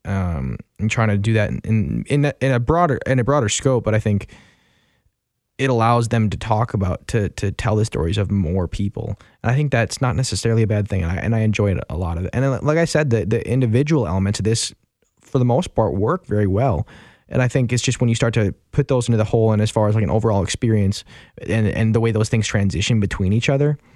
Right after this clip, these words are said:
'Cause I think when you're, when you're watching it, it's good, and then it's, it stops, and then it,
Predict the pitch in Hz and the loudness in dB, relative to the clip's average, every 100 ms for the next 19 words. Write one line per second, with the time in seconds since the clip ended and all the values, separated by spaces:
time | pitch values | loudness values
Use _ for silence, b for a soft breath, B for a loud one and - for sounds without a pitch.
0 | b b b _ 135 131 202 190 - _ | b b b _ -2 2 0 -2 -8 _
1 | 123 131 117 - - 139 120 104 165 208 | 0 2 2 -2 0 2 2 2 2 2
2 | 127 107 110 110 - 113 113 110 110 101 | 2 2 0 0 0 2 2 2 2 0
3 | - - - - - _ - - 139 135 | -2 -12 -12 -12 -14 _ -10 -2 2 2
4 | 107 - - - - 117 113 107 107 | 0 -2 -10 -12 -4 0 2 0 -2